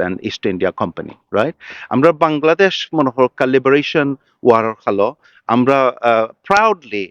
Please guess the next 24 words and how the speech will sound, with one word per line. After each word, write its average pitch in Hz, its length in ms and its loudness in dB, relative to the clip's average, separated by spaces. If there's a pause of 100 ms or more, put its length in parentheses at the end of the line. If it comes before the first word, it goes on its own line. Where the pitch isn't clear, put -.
(180)
আমরা 120 180 2 (120)
মানুষের, 123 280 -2 (240)
আমরা 110 240 -4
মানুষের 113 320 -6
লন্ডন 117 280 -2
থেকে 107 220 -6
সাপোর্ট 107 300 -8
করছি, - 220 -6 (240)
even 156 200 0
though 127 180 2
we 120 100 0
were 113 180 -2
part 113 180 -2
of 101 40 -6 (140)
East - 200 -14
Pakistan। 92 440 -8 (440)
আমরা 180 160 0 (100)
মানুষের 196 260 -2 (100)
কোনো 220 140 2 (100)
সময় 170 220 2 (180)
অপরাধ 180 480 0
অ্যাকসেপ্ট - 420 -8
করে 92 200 -6
না। 85 60 -8